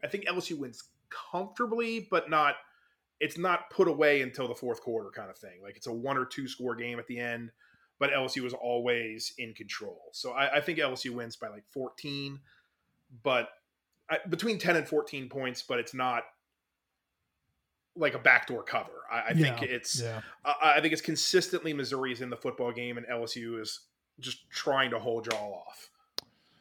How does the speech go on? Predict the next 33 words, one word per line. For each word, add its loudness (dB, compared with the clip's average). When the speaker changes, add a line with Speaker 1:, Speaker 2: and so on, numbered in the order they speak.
Speaker 2:
I'll -6
tell 8
you 12
what, 12
I'll 4
take 6
that. 6
<laughs> 10
We've, 10
we 6
played 8
at 8
Alabama, 8
we 10
played 6
Tennessee, 6
and, 2
uh, 0
I 10
would 12
like 8
a, 6
a 4
competitive 8
game 10
going 8
into 2
the 2
second 0
half. -2
So, 0
um, -4
yeah, 12